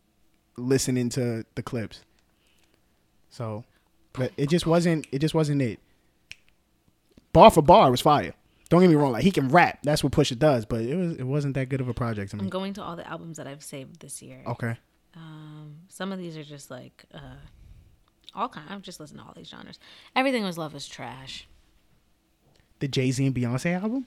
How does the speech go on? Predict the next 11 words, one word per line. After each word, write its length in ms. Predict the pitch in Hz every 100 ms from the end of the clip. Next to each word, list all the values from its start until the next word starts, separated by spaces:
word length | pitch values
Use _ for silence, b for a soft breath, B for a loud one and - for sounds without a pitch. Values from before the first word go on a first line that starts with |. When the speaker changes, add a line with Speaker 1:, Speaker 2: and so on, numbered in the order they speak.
| -
Speaker 2:
Trash. 560 | - 160 139 120 127 -
Speaker 1:
You 80 | 131
think 240 | 135 220 165
it 80 | 165
was 200 | 156 -
trash? 320 | - 101 95 156 196
Speaker 2:
Mm-hmm. 340 | 185 180 175 165 - _ _ _ _ _ 233
Speaker 1:
It 100 | 254
was 140 | 226
good 260 | - 269 247
music. 440 | 302 294 147